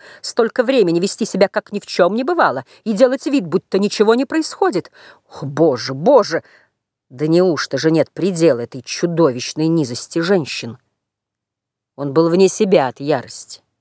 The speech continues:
Впрочем, чего еще можно было от него ожидать? "И ты хочешь сказать, что надумала иметь ребенка от такого подонка, как он?"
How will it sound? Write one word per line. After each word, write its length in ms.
Впрочем, 380
чего 300
еще 320
можно 320
было 200
от 120
него 180
ожидать? 520
"И 100
ты 100
хочешь 380
сказать, 400
что 180
надумала 460
иметь 220
ребенка 380
от 100
такого 300
подонка, 420
как 240
он?" 180